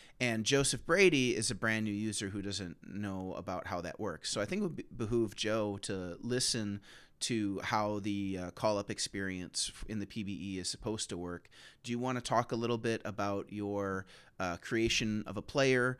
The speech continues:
how you progressed and grew into a, uh, an active user, how you got drafted, and then how working with the major league teams in the P B E works? So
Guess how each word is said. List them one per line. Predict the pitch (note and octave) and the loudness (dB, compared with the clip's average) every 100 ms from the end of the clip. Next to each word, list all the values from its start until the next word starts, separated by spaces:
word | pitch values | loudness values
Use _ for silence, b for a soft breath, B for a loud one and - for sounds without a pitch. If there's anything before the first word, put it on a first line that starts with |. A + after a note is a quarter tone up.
| B B B | B B B
how | - G#2+ | 2 4
you | G#2+ G#2 G#2 G2 - | 4 2 0 -2 -6
progressed | - A2 G#2 G#2 G#2+ - | -4 -2 4 4 4 0
and | G#2 G#2 | -2 -6
grew | G2+ F#2+ G#2+ A2+ A2 G#2+ - | -4 -2 2 2 2 0 -2
into | G#2+ G#2 G2+ - G2+ G2 F#2+ F2 | -4 -2 -4 -2 -2 -2 -4 -6
a, | F#2+ F#2 F2 F2 E2+ - | -6 -6 -4 -6 -8 -8
uh, | F2+ F2 - F#2 - | -6 -6 -6 -10 -6
an | G2 | -4
active | F#2 - F#2 | -4 -6 -4
user, | C#3+ C#3+ C3+ C3+ C3 B B - | 2 2 4 2 0 B B 0
how | G#2+ | 2
you | G#2 | 4
got | G2+ - | 2 0
drafted, | A2 G#2+ A2 - A2+ A2 A2 | 4 4 2 0 -2 -2 -4
and | G#2 G2+ G2 | -4 -4 -4
then | F#2+ F#2 F2+ F2+ - | -4 -6 -6 -6 -8
how | - G2+ F#2+ | -4 -2 0
working | G2 G#2+ G#2+ G#2 | -2 -4 -4 -6
with | F#2 - - | -6 -10 -16
the | A#2 | -8
major | G2 G2 G2+ G#2+ | -4 -2 -2 -2
league | G#2 | -4
teams | G2 A2 G#2+ | -4 -6 -6
in | G2+ | -8
the | |
P | F#2+ A2 | -8 -8
B | G2+ | -6
E | G2+ F#2 | -8 -6
works? | G#2 C3 - - B B B | -4 -4 -4 -8 B B B
So | - G#2 G2 | -2 0 0